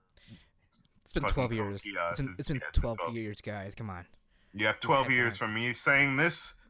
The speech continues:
Speaker 2: thing to watching it. All right. So at the end, after Lelouch does all this stuff, and he uni-, unifies Britannia or whatever he wanted to do, J-, Japanese American,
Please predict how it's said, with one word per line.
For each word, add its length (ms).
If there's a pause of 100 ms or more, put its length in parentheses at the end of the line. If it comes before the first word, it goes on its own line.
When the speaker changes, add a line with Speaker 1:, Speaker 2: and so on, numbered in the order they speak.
(160)
Speaker 2:
thing 640 (1600)
to 100
watching 420
it. 80 (240)
All 60
right. 160 (1000)
So 480
at 160
the 140
end, 260
after 240
Lelouch 360
does 220
all 160
this 120
stuff, 360 (600)
and 380
he 100
uni-, 500
unifies 880
Britannia 600
or 100
whatever 320
he 80
wanted 260
to 100
do, 240
J-, 140
Japanese 560
American, 720